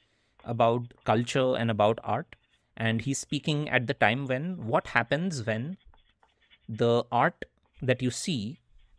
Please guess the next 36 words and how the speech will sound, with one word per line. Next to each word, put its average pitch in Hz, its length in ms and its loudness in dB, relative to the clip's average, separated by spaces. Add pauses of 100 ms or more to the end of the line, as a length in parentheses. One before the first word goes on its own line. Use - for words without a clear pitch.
(360)
was 131 220 2
not 143 340 -4 (220)
made, 127 540 2 (300)
is 147 180 2
not 156 240 2
the 143 140 4
original 123 520 4
art. 98 340 -8 (260)
So - 160 -6
it's - 160 -6
a 143 60 0
print 131 420 0
of - 260 -6
the 110 120 0
art. 104 300 -4 (600)
And 117 180 2
once 131 240 0
this 147 200 -2
becomes 131 360 -2
prolific, 120 540 0
and 117 260 -4
as 113 160 0
it 120 140 -4
is 110 80 0
prolific 110 440 -2
in 107 80 -6
our 107 160 -2
age, 135 220 -2
we're 107 100 0
looking 110 300 0
at 107 100 -2
screens, 113 520 0
et - 100 -10
cetera, 113 260 -4
et 110 100 -6
cetera, - 340 0